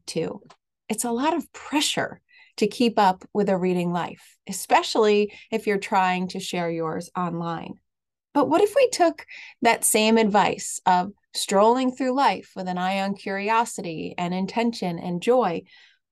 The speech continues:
What if we did that to our reading life? How would that change how we read books? We wouldn't just be reading them to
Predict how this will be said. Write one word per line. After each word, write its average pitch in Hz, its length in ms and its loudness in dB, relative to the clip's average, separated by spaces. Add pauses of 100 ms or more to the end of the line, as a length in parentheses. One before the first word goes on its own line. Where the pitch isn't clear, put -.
(360)
What 233 120 0
if 339 100 -4
we 381 80 0
did 320 200 -2
that 311 200 2
to 240 120 -4
our 220 120 0
reading 214 300 -2
life? - 380 -18 (840)
How 233 180 2
would 277 140 2
that 320 180 2
change 185 760 -2 (180)
how 185 180 -4
we 202 160 0
read 175 500 0 (300)
books? - 580 -4 (320)
We 220 120 6
wouldn't 262 200 6
just 247 200 2
be 208 160 4
reading 208 360 4
them 185 340 0
to 170 320 -2